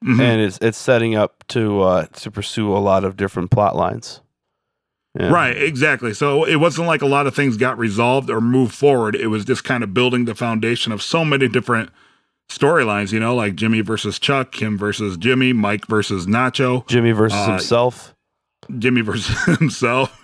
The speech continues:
Speaker 1: you know? <laughs>
Speaker 2: Well, it's the whole
Speaker 1: So a
Speaker 2: show.
Speaker 1: lot
Speaker 2: The
Speaker 1: of
Speaker 2: whole show is Jimmy McGill versus himself.
Speaker 1: Yeah, that's true. That's true. Um,
Speaker 2: And, but it did resolve, maybe, the Warmold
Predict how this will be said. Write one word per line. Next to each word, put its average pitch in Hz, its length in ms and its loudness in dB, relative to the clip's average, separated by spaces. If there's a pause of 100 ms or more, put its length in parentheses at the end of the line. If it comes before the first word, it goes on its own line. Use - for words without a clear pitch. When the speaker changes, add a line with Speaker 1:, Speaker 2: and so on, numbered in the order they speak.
(140)
Speaker 1:
you 175 160 0
know? 160 280 0
<laughs> - 40 -20 (640)
Speaker 2:
Well, 185 120 4
it's 170 100 -2
the 175 60 4
whole 160 140 4
Speaker 1:
So 190 160 2
a - 20 4
Speaker 2:
show. - 60 2
Speaker 1:
lot 143 100 -2
Speaker 2:
The 170 60 4
Speaker 1:
of - 80 2
Speaker 2:
whole 165 80 2
show 208 180 2
is 135 80 0
Jimmy 117 220 2
McGill 110 360 2
versus 107 240 0
himself. 113 560 -2 (720)
Speaker 1:
Yeah, 156 280 0 (260)
that's 123 240 -4
true. 160 240 -2 (720)
That's 135 260 0
true. 170 320 0 (800)
Um, 131 220 2
Speaker 2:
And, 139 120 2
but 143 120 2
it 139 160 2
did 175 160 2
resolve, 156 760 2 (360)
maybe, 110 680 2 (640)
the 107 80 2
Warmold 117 880 2